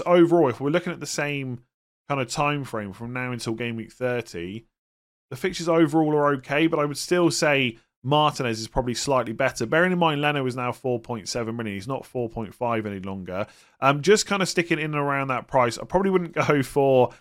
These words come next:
Onana right now. Um, Man United defence, it feels like a very bad time to be jumping on them. Pickford has been super, I wouldn't say consistent, but he's been pretty good this season. Three clean sheets in a row. I still look at the fixtures that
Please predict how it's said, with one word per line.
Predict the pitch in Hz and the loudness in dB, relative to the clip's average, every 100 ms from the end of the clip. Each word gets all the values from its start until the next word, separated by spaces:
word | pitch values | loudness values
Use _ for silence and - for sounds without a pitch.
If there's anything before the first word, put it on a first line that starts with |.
| _ _ _ 135 | _ _ _ -4
Onana | 139 147 147 139 123 | 2 4 6 4 4
right | 113 107 98 | 4 2 -2
now. | 98 98 113 131 _ _ _ - | -6 -2 -2 -4 _ _ _ -2
Um, | 120 120 120 | 2 0 -2
Man | 139 143 | -2 0
United | 147 139 123 | 2 0 0
defence, | 120 - 131 120 | -2 0 0 0
it | 120 | -4
feels | 139 135 | 0 2
like | 127 | 0
a | 123 | -2
very | 127 135 | 2 2
bad | 127 131 123 110 | 2 2 0 0
time | 127 120 | -4 -6
to | 107 | -6
be | 107 | -6
jumping | 110 120 110 110 | -2 -2 -4 -6
on | 107 | -6
them. | 117 110 92 107 - _ _ - | -2 -2 -2 -6 -12 _ _ 2
Pickford | 233 208 175 139 - | 2 2 2 2 0
has | 143 135 | -4 -2
been | 143 | -2
super, | 127 - 165 165 139 123 113 - _ _ _ _ | 0 2 2 4 2 2 0 -6 _ _ _ _
I | 160 | 2
wouldn't | 214 233 | 2 4
say | 226 | 0
consistent, | 185 165 - 165 131 | 0 0 0 0 -2
but | 120 | -4
he's | 123 | -2
been | 160 151 | -2 -2
pretty | 147 131 | -4 -2
good | 131 127 | -2 -2
this | 110 - | -2 -4
season. | 107 98 110 | -4 -6 -8
Three | 110 151 160 | -8 -4 -2
clean | 147 147 135 | -2 -6 -6
sheets | 123 131 101 | -6 -6 -6
in | 117 | -6
a | |
row. | 120 120 101 104 - _ _ _ | -2 0 0 -2 -8 _ _ _
I | 156 | 0
still | 165 220 220 | 4 6 8
look | 214 190 | 6 2
at | |
the | 170 | -4
fixtures | - 175 - 160 143 | -2 -4 -4 -4 -2
that | 127 143 131 | -2 0 0